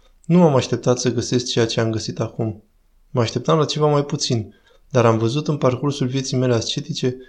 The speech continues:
că un monah poate dobândi mult mai multe decât se așteaptă.” „Părinții dumneavoastră cum au întâmpinat hotărârea dumneavoastră?” „Tatăl dumneavoastră, mama?” „Pentru mine mama nu era o problemă anume.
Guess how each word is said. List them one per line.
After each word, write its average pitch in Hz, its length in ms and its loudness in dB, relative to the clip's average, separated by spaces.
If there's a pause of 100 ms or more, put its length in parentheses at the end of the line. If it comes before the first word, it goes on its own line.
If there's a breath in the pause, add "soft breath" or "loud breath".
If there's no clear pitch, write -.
(300 loud breath)
că 131 120 -2
un 123 200 4
monah 123 460 0
poate 131 260 -2
dobândi 120 420 0
mult 143 200 0
mai 117 100 2
multe 117 320 -2
decât 117 240 -4
se 123 100 -4
așteaptă.” - 540 -4 (1080)
„Părinții 185 340 2
dumneavoastră 170 480 4
cum 175 140 2
au 151 120 6
întâmpinat 113 560 -2
hotărârea 117 380 -2
dumneavoastră?” 110 640 -4 (800)
„Tatăl 135 280 4
dumneavoastră, 113 560 0
mama?” 117 460 -4 (1500 soft breath)
„Pentru 143 240 -2
mine 175 200 6
mama 160 280 4
nu 160 120 4
era 160 140 6
o 120 60 6
problemă 110 420 0
anume. 107 400 -4